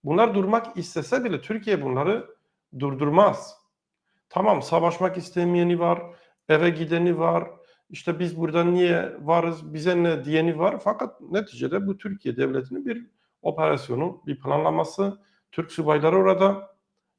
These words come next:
İlla ki diyorlar, "Biz Karakozak ve Tişrin Barajı'nı alacağız." Ve bugün Savunma Bakanlığı sözcüsü çıktı. Dedi ki, "İşte," dedi, "Tişrin Barajı'nı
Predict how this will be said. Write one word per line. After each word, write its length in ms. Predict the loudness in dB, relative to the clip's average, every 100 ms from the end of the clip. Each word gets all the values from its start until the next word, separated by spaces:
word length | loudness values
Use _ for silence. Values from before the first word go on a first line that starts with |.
| -2
İlla 360 | 2 6 6
ki 160 | 4 0
diyorlar, 280 | 2 2 2
"Biz 140 | -2
Karakozak 560 | 4 4 4 -2 -4 -6
ve 120 | -8
Tişrin 320 | -10 -10 -4
Barajı'nı 380 | -2 -2 -4 2
alacağız." 420 | 4 2 -2 -10
Ve 220 | -4 -2 0
bugün 260 | 0 -2
Savunma 440 | -2 -2 0 0 -2
Bakanlığı 380 | -2 -2 -4
sözcüsü 500 | -2 -2 -2 -6 -10
çıktı. 380 | -8 -8 -6 -4
Dedi 200 | -2 -2
ki, 280 | 0 0 0 -10 -20 -20 _
"İşte," 380 | -4 -2 0 0
dedi, 420 | 0 2 0 0 -16 _ _
"Tişrin 400 | -2 0 0 0
Barajı'nı 640 | 4 4 2 0 0 0